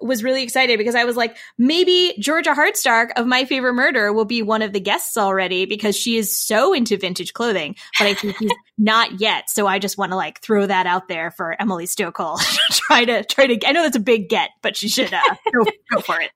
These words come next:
Speaker 2: It's like that self-help book where you just, like, throw something into the universe and then it will come back to you. What is that called?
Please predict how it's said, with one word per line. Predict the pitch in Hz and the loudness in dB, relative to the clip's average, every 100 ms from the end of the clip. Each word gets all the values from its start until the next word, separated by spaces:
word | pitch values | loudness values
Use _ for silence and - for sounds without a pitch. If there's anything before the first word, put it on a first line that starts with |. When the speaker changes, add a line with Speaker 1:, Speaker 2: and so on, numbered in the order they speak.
| _ _ _ _ _ _ | _ _ _ _ _ _
Speaker 2:
It's | 254 - | -8 -4
like | 269 277 | -2 0
that | 269 | -2
self-help | - 226 226 208 | 0 0 0 -2
book | 208 196 | -4 -6
where | 196 | -4
you | 190 | -4
just, | 185 - | -6 -6
like, | 190 - | -8 -4
throw | 190 | -4
something | 190 202 196 185 | -4 -6 -4 -4
into | 185 190 | -4 -6
the | 185 | -4
universe | 180 185 185 196 196 | -2 -2 -2 -2 -4
and | 190 190 | -6 -8
then | 180 | -8
it | 196 | -10
will | 247 | -14
come | - 190 | -12 -6
back | 185 196 | -6 -6
to | - | -4
you. | 220 | -2
What | 214 196 | -2 -2
is | 202 | -4
that | 202 - | -6 -8
called? | - 311 285 226 | -6 -4 -4 -8